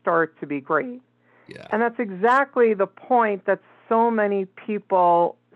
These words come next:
Speaker 1: seem to miss in terms of getting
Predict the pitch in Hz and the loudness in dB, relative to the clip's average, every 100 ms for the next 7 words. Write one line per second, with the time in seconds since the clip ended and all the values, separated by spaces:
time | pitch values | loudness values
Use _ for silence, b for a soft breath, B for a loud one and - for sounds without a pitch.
0 | _ - 214 190 185 _ 185 165 175 226 | _ -8 -4 -4 -6 _ -10 -8 -4 0
1 | 196 185 _ _ - 202 190 - 185 180 | 0 -2 _ _ -10 -8 -6 -2 0 0
2 | 170 170 165 160 160 _ b b b b | -2 2 2 2 -2 _ b b b b
3 | _ - 196 202 190 185 185 | _ -2 2 4 2 0 -4